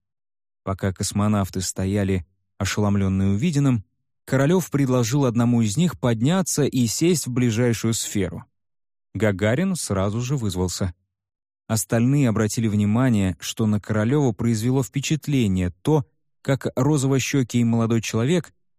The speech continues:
прежде чем войти внутрь безупречно чистого Востока, аккуратно разулся.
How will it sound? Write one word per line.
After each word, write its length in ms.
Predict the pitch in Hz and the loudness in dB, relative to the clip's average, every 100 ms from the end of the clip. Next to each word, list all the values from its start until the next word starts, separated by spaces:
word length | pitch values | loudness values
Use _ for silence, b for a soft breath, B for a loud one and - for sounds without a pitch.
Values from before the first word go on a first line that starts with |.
| _ - | _ -4
прежде 380 | 127 131 113 113 | 0 2 2 -2
чем 260 | - 113 | 0 0
войти 280 | 110 110 123 | 2 0 -2
внутрь 580 | 107 117 131 113 - 95 | 0 2 2 2 0 -2
безупречно 920 | 87 104 101 90 - 139 - - 101 | -2 -4 -4 -4 0 0 -2 -2 -2
чистого 560 | - 127 - - 95 90 | -2 -4 -4 -4 -4 -2
Востока, 600 | 95 - - 202 190 160 _ _ - | -2 -2 -2 -2 -2 -6 _ _ -8
аккуратно 600 | 180 - 156 143 - 123 | -8 -2 0 0 2 2
разулся. 600 | 117 98 87 87 - | 2 0 -4 -6 -8